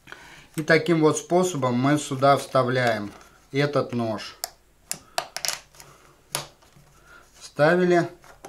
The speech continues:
Теперь нам понадобится два винтика М четыре. То есть я взял вот такие,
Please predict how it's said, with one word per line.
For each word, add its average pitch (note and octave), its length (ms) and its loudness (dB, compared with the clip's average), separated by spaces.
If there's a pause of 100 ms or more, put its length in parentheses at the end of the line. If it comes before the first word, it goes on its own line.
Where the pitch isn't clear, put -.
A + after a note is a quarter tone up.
(640)
Теперь E3+ 260 -2
нам D3+ 200 2
понадобится C#3 1300 0
два C#3 260 6
винтика D3+ 680 -2 (1200)
М C#3 420 2 (540)
четыре. B2+ 640 0 (300)
То B2 80 -6
есть B2 180 -6
я C3+ 140 2
взял C#3+ 280 6
вот C3+ 180 0
такие, C3+ 640 -2